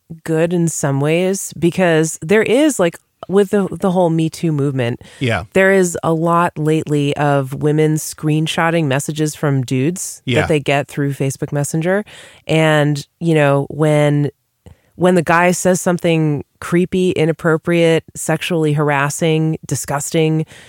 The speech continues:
Speaker 1: you know, they'll put him on blast. And, and sometimes it goes viral.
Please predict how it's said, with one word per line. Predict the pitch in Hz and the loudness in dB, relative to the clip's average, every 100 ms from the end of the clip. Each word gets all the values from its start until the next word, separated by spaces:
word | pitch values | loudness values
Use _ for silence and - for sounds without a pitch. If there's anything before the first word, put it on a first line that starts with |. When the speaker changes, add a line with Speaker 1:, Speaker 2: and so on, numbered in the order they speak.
| _ | _
Speaker 1:
you | 180 | 0
know, | 180 180 | 2 2
they'll | 165 220 | 2 0
put | - 285 | 2 2
him | 269 | 4
on | 269 | 2
blast. | 247 277 392 262 - - | 2 2 0 -2 -6 -2
And, | 190 208 180 | 0 2 2
and | 190 | 0
sometimes | - 180 294 311 | 0 0 2 2
it | 240 | 2
goes | 214 202 | 0 0
viral. | 147 175 302 90 | 0 0 0 -2